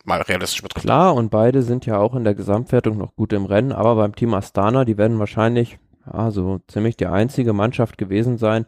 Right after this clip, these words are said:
Speaker 2: die sich geärgert haben, dass die, ähm, Fluchtgruppe durchgekommen ist, weil ansonsten, ja, hätte Lopez die Etappe abgeschossen.
Speaker 1: Hm, ja, das stimmt. Aber wer weiß,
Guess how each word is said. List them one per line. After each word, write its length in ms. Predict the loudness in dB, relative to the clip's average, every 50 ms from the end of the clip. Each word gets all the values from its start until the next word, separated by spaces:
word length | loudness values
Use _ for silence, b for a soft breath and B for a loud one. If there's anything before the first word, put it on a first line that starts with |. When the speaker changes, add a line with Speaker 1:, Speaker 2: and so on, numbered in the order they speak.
| b b b b b b b _ -8
Speaker 2:
die 80 | -6 -6
sich 220 | -4 -6 -6 -2
geärgert 500 | -2 0 2 4 4 4 4 2 2 2
haben, 300 | 2 2 2 2 2 0
dass 240 | -2 -2 -4 -6 -4
die, 300 | -2 0 2 2 2 2
ähm, 400 | 2 0 0 0 -2 -2 -4 -2
Fluchtgruppe 520 | 0 0 0 0 0 0 0 0 0 2
durchgekommen 600 | 2 2 2 2 0 -4 -2 0 0 0 0 0
ist, 260 | -2 -2 -2 -2 -2 -2
weil 100 | 0 0
ansonsten, 640 | 0 0 0 0 -2 -2 -4 -6 -4 -4 -4 -4 -6 _ _ _ _ _ -4
ja, 240 | -2 -2 -2 -2 -2
hätte 200 | -2 -2 -2 0
Lopez 300 | 0 0 0 0 -2 -4
die 100 | 0 0
Etappe 320 | 0 2 2 2 2 2 2
abgeschossen. 560 | 0 0 -2 -8 -8 -6 -6 -6 -6 -6 -8
Speaker 1:
Hm, 160 | -8 -8 -10 -12 -18 _ -8 -6
ja, 140 | -6 -6 -6 -8 -16 _ -12
das 100 | -10 -8
stimmt. 280 | -8 -8 -10 -12 -14 -18 _ _ _ _ _ _ _ _ _ -2
Aber 200 | 2 4 6 6
wer 140 | 6 4 4
weiß, 180 | 4 2 2